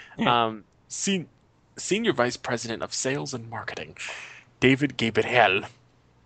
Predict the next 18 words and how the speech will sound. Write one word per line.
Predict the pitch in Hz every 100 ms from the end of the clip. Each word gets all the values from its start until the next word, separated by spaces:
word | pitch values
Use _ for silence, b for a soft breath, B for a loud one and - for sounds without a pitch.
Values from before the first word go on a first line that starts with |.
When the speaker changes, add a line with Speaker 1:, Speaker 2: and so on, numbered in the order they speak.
| - - _ _ - -
Speaker 2:
spoke | - 139 -
to | -
Comic | - 120 123 -
World | 110 92 92 -
about | 101 -
the, | 101 95 95
uh, | 87 87
absence | 101 107 98 98
of | 92
the | -
thirty-three | - 85 - 82 67
issues | - - - - B B B B B
in | 104 104 113 -
the | 117
June | 107 - - 127 131 120
solicita-, | - 107 104 - 107 107 -
solicita-, | - 113 113 - 107 127 - 113 -
solicitations. | - 113 110 104 - 101 - - - -